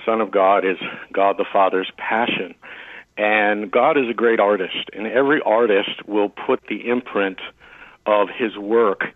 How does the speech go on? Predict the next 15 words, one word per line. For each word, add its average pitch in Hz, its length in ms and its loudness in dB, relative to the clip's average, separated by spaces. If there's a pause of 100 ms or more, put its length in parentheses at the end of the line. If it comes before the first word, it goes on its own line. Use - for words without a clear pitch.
into 120 420 -4
his 110 200 -4 (100)
art. 98 320 0 (640)
And 117 280 -2
so 123 120 0
consequently, 120 920 -2
you 113 100 -4
know, 104 260 0
the 101 140 -6
Bible 110 400 2
says 107 260 2
that 104 220 -4
the, 98 360 -4
the 95 100 -2
heavens 113 440 -2